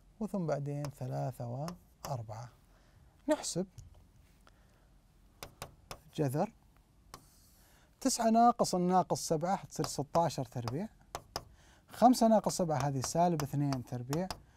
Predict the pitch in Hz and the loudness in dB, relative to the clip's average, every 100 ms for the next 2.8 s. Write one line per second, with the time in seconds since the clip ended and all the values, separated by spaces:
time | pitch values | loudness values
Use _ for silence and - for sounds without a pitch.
0 | - - - 180 214 196 185 175 151 170 | -20 -20 -2 6 8 8 2 0 -2 0
1 | 156 147 143 131 160 151 127 135 135 123 | 0 0 -2 0 0 0 0 -2 -2 -2
2 | 147 135 - - 127 113 131 208 | -8 -8 -18 -10 -8 -4 -2 -4